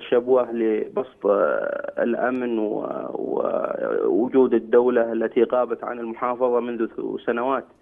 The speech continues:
وكان الاستبشار كبير جدًا، وانتشار النخبة كان له صدى واسع كبير بين المواطنين، وفرحة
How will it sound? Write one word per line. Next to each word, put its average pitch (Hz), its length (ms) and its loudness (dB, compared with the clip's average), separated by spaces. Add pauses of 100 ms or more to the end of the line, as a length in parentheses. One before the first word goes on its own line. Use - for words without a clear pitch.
(960)
وكان 127 800 0
الاستبشار 139 600 -4
كبير 131 360 0
جدًا، 120 520 -2
وانتشار 117 960 0
النخبة 135 440 2
كان 127 380 0
له 127 300 0
صدى 131 200 2
واسع 123 400 2
كبير 127 440 2
بين 123 240 4
المواطنين، 120 600 -2 (720)
وفرحة 127 640 2